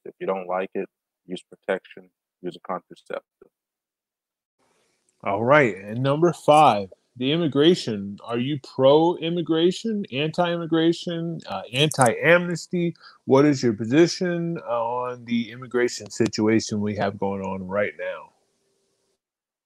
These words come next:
Speaker 1: Well, uh, be-, before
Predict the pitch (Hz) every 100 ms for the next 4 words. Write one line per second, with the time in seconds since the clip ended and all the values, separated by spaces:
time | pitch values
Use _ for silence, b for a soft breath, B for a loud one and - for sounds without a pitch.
0 | _ _ _ - 123 123 117 107 _ _
1 | _ _ - 113 113 110 110 - 101 -
2 | _ _ _ _ - 117 117 110